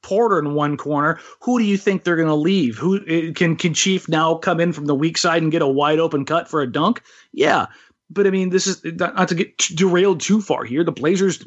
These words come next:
were, took, took and made <laughs> the least amount of corner threes in the league. I mean, that, that points directly at those two guys. If you had one or the other, you'd be fine.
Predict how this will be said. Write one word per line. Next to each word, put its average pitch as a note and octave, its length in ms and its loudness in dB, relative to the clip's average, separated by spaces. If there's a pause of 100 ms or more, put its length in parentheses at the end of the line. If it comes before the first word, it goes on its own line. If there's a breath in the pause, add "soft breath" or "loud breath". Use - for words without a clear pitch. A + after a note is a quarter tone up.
were, - 220 0 (180)
took, - 320 -4
took A#3 240 -2
and G3 140 4
made G#3 220 0
<laughs> - 20 -6
the G3 140 -2
least F#3+ 280 0
amount F3 300 2
of D#3+ 120 -2 (260 loud breath)
corner G3 300 0
threes G3 340 2
in F3+ 60 2
the E3+ 60 2
league. G#3 400 -2 (340)
I - 60 -4
mean, D#3+ 140 2
that, E3+ 240 -2
that F3+ 240 -2
points G3+ 260 0
directly E3+ 600 2
at E3 100 -2
those E3+ 240 2
two F3+ 180 -2
guys. - 520 -2 (340 loud breath)
If E3+ 120 0
you F#3+ 120 2
had F3 340 0
one G3+ 320 2
or F#3+ 300 0
the E3 180 -4
other, C4+ 360 -2 (400)
you'd F#3+ 160 -2
be A3+ 120 2
fine. G#3+ 480 -2